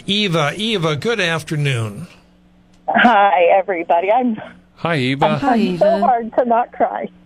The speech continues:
Speaker 1: Well, go ahead and cry. It's fine.
Speaker 2: <laughs>
Speaker 1: Crying's
Speaker 2: You guys
Speaker 1: allowed
Speaker 2: have
Speaker 1: here.
Speaker 2: just said the most wonderful things about Grandpa. Oh, it just lost my heart.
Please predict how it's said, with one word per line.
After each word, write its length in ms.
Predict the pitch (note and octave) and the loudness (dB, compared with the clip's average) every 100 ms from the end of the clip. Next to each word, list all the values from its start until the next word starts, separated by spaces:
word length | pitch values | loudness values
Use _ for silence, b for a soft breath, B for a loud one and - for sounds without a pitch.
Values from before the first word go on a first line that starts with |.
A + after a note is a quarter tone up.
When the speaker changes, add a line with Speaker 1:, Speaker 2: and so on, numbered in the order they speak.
| - | -4
Speaker 1:
Well, 120 | F3+ | -2
go 200 | F3 A3+ | 0 0
ahead 160 | G#3 G3 | 0 -2
and 100 | D#3+ | -2
cry. 340 | F3+ C3 A2 - | -2 -2 -6 -6
It's 220 | F3+ - | -6 -4
fine. 300 | F#3 A2+ E2+ | -4 -4 -8
Speaker 2:
<laughs> 680 | - - E4 - - - _ | -4 -2 -2 -6 -18 -20 _
Speaker 1:
Crying's 360 | - E3 F3 D#3+ | -4 2 2 4
Speaker 2:
You 60 | D#3 | 2
guys 60 | |
Speaker 1:
allowed 160 | D3 C3 | 2 0
Speaker 2:
have 60 | B2+ | 0
Speaker 1:
here. 160 | - | 0
Speaker 2:
just 120 | - - | 0 -2
said 160 | C#4+ | 0
the 80 | C#4 | 0
most 220 | C4 C#4 | 0 0
wonderful 560 | D4 C#4 C#4+ C#4+ C4+ C#4 - | 0 0 2 -2 0 -2 0
things 280 | C#4+ D4+ D4 | 0 0 2
about 260 | D4 C4 - | 0 0 0
Grandpa. 440 | C#4 C4+ - C4+ - B B B G3+ F#3 - _ _ _ - | -2 0 -4 -4 -6 B B B -10 -10 -14 _ _ _ -4
Oh, 240 | - D#4 D#4+ | 0 2 0
it 220 | E4+ D#4 | -2 -2
just 160 | D#4 - | -2 0
lost 200 | C#4 C#4 | 0 0
my 120 | D4 C#4+ | 0 2
heart. 400 | D4+ C4+ C4 | 2 2 0